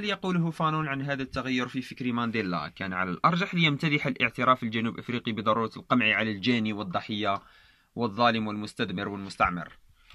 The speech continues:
وكانت لتصبح المصالحة حينها أو ما أسماه فانون الاعتراف المتبادل علاجا يحرر الجانبين من مسؤولية العنف الذي مارساه. ولربما ينتقد قانون مانديلا على قراره اعتناق الرأسمالية النيوليبرالية التي كرست الظلم الاقتصادي على نطاق واسع،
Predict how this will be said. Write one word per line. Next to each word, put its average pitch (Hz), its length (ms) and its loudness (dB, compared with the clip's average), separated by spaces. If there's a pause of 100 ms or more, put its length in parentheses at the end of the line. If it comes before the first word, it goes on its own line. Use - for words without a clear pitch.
(100)
وكانت 98 440 -10
لتصبح 165 400 -6
المصالحة 156 520 0 (120)
حينها 131 460 0
أو 123 120 2
ما 120 220 2
أسماه 120 380 0
فانون 117 320 4
الاعتراف 120 760 6
المتبادل 110 680 2 (400)
علاجا 139 460 6
يحرر 120 440 4
الجانبين 107 580 -2
من 104 180 -4
مسؤولية 101 520 -6
العنف 95 340 -4
الذي 92 280 -2
مارساه. 95 600 -2 (680)
ولربما 208 520 8
ينتقد 190 460 2
قانون 156 380 4
مانديلا 135 420 2
على 123 200 4
قراره 120 460 4
اعتناق 113 460 -2
الرأسمالية 113 760 2
النيوليبرالية 110 920 4
التي 104 280 -2
كرست 127 500 -4
الظلم 113 300 2
الاقتصادي 107 840 -2
على 107 200 0
نطاق 101 360 0
واسع، 101 480 -2